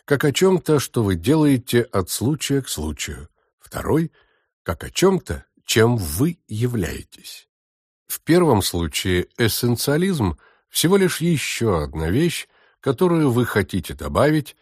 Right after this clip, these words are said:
к своей и без того переполненной жизни. Во втором это другой, более простой метод делать всё, что угодно. Он становится стилем жизни,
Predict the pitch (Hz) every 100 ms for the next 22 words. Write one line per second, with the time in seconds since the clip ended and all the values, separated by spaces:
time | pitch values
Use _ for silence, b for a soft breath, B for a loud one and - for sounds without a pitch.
0 | _ - 202 127 175 180 - 156 131 107
1 | - 87 120 151 107 95 120 147 147 143
2 | 147 139 147 87 65 64 62 _ _ _
3 | _ - 71 76 - - 104 143 165 160
4 | b b b - 135 143 135 113 95 87
5 | 78 127 165 170 b b - 85 156 156
6 | 151 - 107 117 - - 98 76 73 117
7 | 170 160 151 - b - 78 143 135 -
8 | - - - 120 151 - 156 139 85 67
9 | 69 - _ _ _ _ _ - 160 160
10 | - 127 175 180 - - 131 - - 175
11 | 156 143 82 170 151 98 73 62